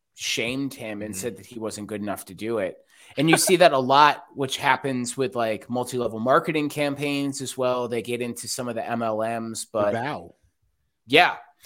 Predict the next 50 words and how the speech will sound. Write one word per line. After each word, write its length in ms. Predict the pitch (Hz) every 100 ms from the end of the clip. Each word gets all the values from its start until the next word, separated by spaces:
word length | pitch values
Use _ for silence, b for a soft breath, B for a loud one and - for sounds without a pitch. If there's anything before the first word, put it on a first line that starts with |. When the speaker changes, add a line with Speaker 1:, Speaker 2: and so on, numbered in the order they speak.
| b -
Speaker 1:
they 120 | 185
get 160 | 214 247
into 180 | 247
a 20 | 233
little 220 | 220 208
bit 120 | 202
of 80 | 185
the 80 | 165
nexium 520 | 143 - 135 127 120
stuff, 320 | - 117 -
but 120 | 127 135
they 80 |
don't 200 | 139 147
go 120 | 151 143
too 280 | - 143
hard 260 | 127 117 117
into 260 | 110 107 120
it 100 | 107
'cause 120 | 135
Speaker 3:
That, 120 | 139
Speaker 1:
it's 140 | 190 147
Speaker 3:
that 180 | 139 143
was 300 | 135 110 151
a 80 | 131
lot 280 | 120 127 131
of 160 | 117 104
the, 180 | 117 110
what 140 | 113
you, 300 | 107 92 117
what 140 | 107 101
you 80 |
hear 240 | 98 123 123
though, 160 | 98 95
is 120 | 92
that, 220 | 98 98
like, 160 | 98 101
they 120 | 107
were 140 | 107 101
working 480 | 92 113 120 117
them 160 | 107 104
to 80 | 95
death, 580 | 82 - 113 78 - -
like, 240 | 85 80 -
giving 160 | 156
Speaker 1:
Mm-hmm. 120 | 175 185
Speaker 3:
them 160 | 180
two 160 | - 135
hours 240 | 120 110 98
of 60 |
sleep. 340 | - 120 123